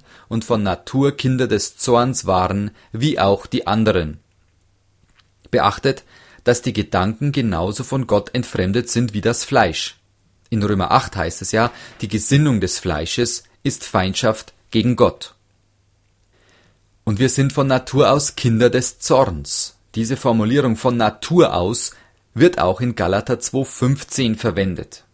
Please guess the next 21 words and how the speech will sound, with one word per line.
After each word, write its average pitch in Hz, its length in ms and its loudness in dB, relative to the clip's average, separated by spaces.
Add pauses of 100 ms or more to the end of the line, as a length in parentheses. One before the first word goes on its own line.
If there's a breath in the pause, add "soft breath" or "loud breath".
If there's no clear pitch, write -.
(1160)
Es - 80 -2
ist 180 160 2
eine 104 140 0
Stelle, 113 320 0
die 113 100 -4
wir 123 140 -2
kurz - 260 0
aufschlagen 98 680 0
wollen. 85 300 0
Dort 139 240 2
erscheint 101 600 -2
exakt - 540 0
dieselbe 120 520 2
Formulierung. 98 760 0 (320)
Galater 135 600 2
zwei 117 480 0
fünfzehn. - 600 0 (1000 soft breath)
Paulus 120 340 4
spricht - 360 0
als 113 220 2
Jude 143 480 0